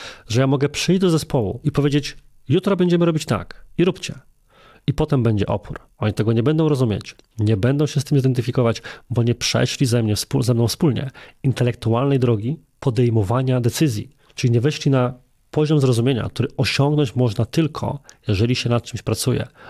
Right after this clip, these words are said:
a nie tylko, kiedy widzi się goły rezultat. I dla mnie takie całkowite oddanie wszystkiego promptom, łącznie z własnym myśleniem,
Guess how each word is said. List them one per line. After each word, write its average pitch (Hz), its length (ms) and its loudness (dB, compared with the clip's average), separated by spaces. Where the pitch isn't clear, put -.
a 120 80 -4
nie 117 120 2
tylko, 123 240 -4
kiedy 101 200 -2
widzi 98 180 -4
się - 120 -6
goły 104 240 0
rezultat. 107 600 -2
I 113 60 -2
dla 143 200 2
mnie 98 280 -2
takie 120 200 -2
całkowite 131 540 0
oddanie 120 420 0
wszystkiego 104 580 -2
promptom, 113 680 0
łącznie 127 320 0
z 107 60 0
własnym 107 300 -2
myśleniem, 101 500 -4